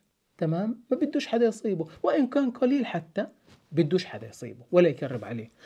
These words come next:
فالفكرة هون، يا رب ما إنه صعب، يعني، أنا بحكي هيك، يعني، بعض الوضوح وبعض الغموض، بس إن شاء الله نكون فاهمين. الفكرة بأنك إذا جيت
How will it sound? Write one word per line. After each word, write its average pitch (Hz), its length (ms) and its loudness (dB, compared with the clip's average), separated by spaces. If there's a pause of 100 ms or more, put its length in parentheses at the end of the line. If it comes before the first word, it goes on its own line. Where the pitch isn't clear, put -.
(160)
فالفكرة 262 440 6
هون، 208 320 6 (260)
يا 262 200 12
رب 190 180 6
ما 208 260 0
إنه 226 440 4
صعب، 139 340 -4
يعني، 185 220 2
أنا 233 80 4
بحكي 226 300 2
هيك، 226 320 4 (800)
يعني، 202 460 2
بعض 202 440 -2
الوضوح 214 480 2
وبعض 185 260 0
الغموض، 202 540 4
بس 220 240 -4
إن 214 60 -4
شاء 208 160 -2
الله 202 120 -2
نكون 185 180 -6
فاهمين. 135 500 -6
الفكرة 214 840 0 (1200)
بأنك 175 640 -2 (640)
إذا 226 300 10
جيت 214 480 4